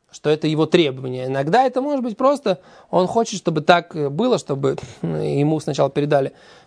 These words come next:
его алмазные подвески, потом был дан гет. Но в принципе, если в конце концов все сложилось, то он не будет считать, что гет не гет.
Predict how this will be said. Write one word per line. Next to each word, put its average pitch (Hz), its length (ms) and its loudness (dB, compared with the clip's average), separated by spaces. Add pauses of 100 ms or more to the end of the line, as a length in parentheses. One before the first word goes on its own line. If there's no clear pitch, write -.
его 139 160 2
алмазные 151 400 0
подвески, 214 400 -2
потом 135 300 -4
был 135 120 -2
дан 165 240 -2
гет. 233 240 -2
Но 165 80 0
в - 60 -10
принципе, 269 420 0
если 175 160 -2
в - 60 -8
конце 226 320 0
концов 196 340 0
все 208 160 -4
сложилось, 220 540 -2 (380)
то 180 100 0
он 202 120 0
не 202 80 2
будет 175 460 -2
считать, 175 380 2
что - 140 -8
гет 151 200 -2
не 151 140 0
гет. 180 200 -6